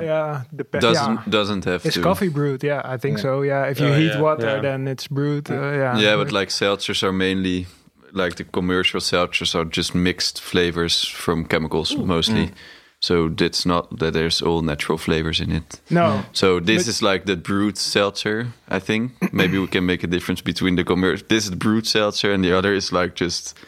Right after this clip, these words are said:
Speaker 2: seltzer. <laughs>
Speaker 3: Yeah.
Speaker 2: I don't know, but seltzer is something when you taste it, it's for sure, it's like, it's a new world. And I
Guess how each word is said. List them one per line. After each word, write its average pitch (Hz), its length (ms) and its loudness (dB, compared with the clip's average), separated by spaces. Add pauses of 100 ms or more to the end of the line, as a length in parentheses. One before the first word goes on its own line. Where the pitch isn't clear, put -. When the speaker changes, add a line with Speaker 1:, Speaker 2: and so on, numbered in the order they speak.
(520)
Speaker 2:
seltzer. - 300 -2 (340)
<laughs> 175 300 -2
Speaker 3:
Yeah. 110 420 2 (260)
Speaker 2:
I 107 120 4
don't 104 140 0
know, 95 180 2
but 107 240 0 (240)
seltzer 135 460 2
is 120 60 -4
something 113 360 -2
when 110 140 0
you 107 100 -2
taste 113 360 0
it, 98 120 -2
it's - 260 -6 (280)
for 107 160 -2
sure, 104 300 2
it's 95 180 -4
like, 95 300 0 (180)
it's 98 200 -2
a 101 40 0
new 98 220 2
world. 98 500 2 (960)
And 95 400 -2 (200)
I 98 220 2